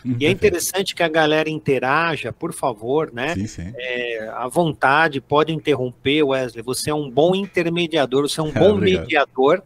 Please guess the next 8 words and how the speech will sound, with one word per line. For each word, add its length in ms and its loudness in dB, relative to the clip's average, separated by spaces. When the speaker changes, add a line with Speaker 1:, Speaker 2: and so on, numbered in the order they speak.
Speaker 1:
Obrigado. 460 0
Speaker 2:
Você 200 -2
é 40 4
um 100 0
cicerone, 800 2
anfitrião, 760 -2
mediador, 760 2
conciliador. 1000 4